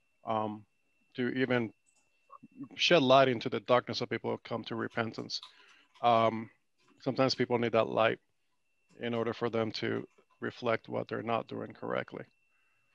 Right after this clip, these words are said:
Um, and I, I sure, I surely had a lot, a lot of light reflected. My, a lot of light will have to be shone in my life for me to come out of,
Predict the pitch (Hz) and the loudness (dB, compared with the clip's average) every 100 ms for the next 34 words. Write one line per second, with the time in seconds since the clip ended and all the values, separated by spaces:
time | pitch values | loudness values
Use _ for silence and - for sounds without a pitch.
0 | _ _ _ 113 110 113 64 _ _ _ | _ _ _ -2 -2 -4 -8 _ _ _
1 | _ _ _ _ _ _ _ - 110 113 | _ _ _ _ _ _ _ -12 -6 0
2 | 113 - 127 - 131 131 127 135 120 113 | 0 4 2 2 2 2 4 2 4 4
3 | 113 110 113 117 - 127 127 120 120 113 | 4 6 4 4 2 4 6 6 6 4
4 | 113 120 117 113 123 131 - - - - | 0 0 0 2 6 6 4 -14 -20 0
5 | 151 160 156 151 147 143 135 131 127 147 | 8 10 10 10 10 8 4 2 4 6
6 | 135 123 131 131 120 - 123 120 120 120 | 6 6 6 8 6 2 -4 -2 0 0
7 | - 120 117 117 117 117 113 | 0 0 2 0 0 -2 -2